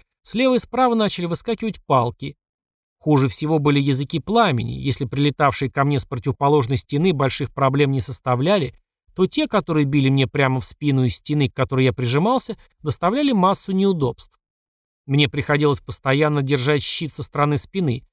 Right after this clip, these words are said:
иначе первый же шар оттуда сбросил бы меня в яму. Добавлять в нужный момент температурный блокиратор было непросто,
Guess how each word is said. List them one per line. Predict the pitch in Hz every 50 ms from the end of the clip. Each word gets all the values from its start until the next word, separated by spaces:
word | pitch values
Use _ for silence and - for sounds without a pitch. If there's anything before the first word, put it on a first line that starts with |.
| _ _ _ _
иначе | 196 226 254 - - 202
первый | - - 196 160 139 127 135
же | 123 131 131
шар | - - - 247 247 220
оттуда | 185 143 - - 151 143 139
сбросил | 123 123 120 139 160 156 - 151 143
бы | 139 135
меня | 139 139 139 135
в | 123 123
яму. | 127 147 127 113 139 139 139 _ _ _ _ _ _ _ _ _ _ _ _ _ _ -
Добавлять | 135 147 170 208 233 262 285 269 -
в | 233
нужный | 247 247 214 196 226 220
момент | 226 220 226 226 214 -
температурный | - 208 175 196 208 208 180 226 220 208 214 196
блокиратор | 180 202 185 - 220 233 247 247 - - 220
было | 202 220 220
непросто, | 220 214 214 175 - 156 143 135 131 - - - 143